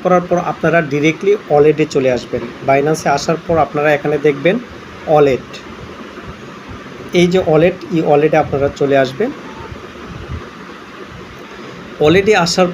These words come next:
পর আপনাদের এখানে যে কাজটা করতে হবে, আপনার যে ওয়ালেটে, আপনাদের ওয়ালেটের মধ্যে আপনার ডলারগুলো কিন্তু স্পটে আছে, আপনাদের এই সেল করার জন্য সেগুলো ফান্ডিং করতে হবে। আমি আপনাদেরকে,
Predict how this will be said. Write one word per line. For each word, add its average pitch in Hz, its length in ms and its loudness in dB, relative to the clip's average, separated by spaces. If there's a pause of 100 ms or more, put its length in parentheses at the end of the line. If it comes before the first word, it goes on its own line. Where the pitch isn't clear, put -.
পর 175 280 4
আপনাদের 170 420 2
এখানে 170 380 0
যে 165 160 -2
কাজটা 156 340 -4
করতে 170 260 -6
হবে, 175 180 -2
আপনার 165 420 0
যে 175 180 4
ওয়ালেটে, 170 580 4 (200)
আপনাদের 170 360 0 (100)
ওয়ালেটের 175 380 4
মধ্যে 185 240 2
আপনার 156 320 -2
ডলারগুলো 165 440 4
কিন্তু 180 260 0
স্পটে 160 500 4
আছে, 127 240 -2 (220)
আপনাদের 165 380 0 (160)
এই 160 60 -2
সেল 156 340 0
করার 180 220 2
জন্য 190 220 0
সেগুলো 160 420 2
ফান্ডিং 147 340 4
করতে 127 240 -4
হবে। 117 240 -4 (800)
আমি 147 180 2
আপনাদেরকে, 160 640 0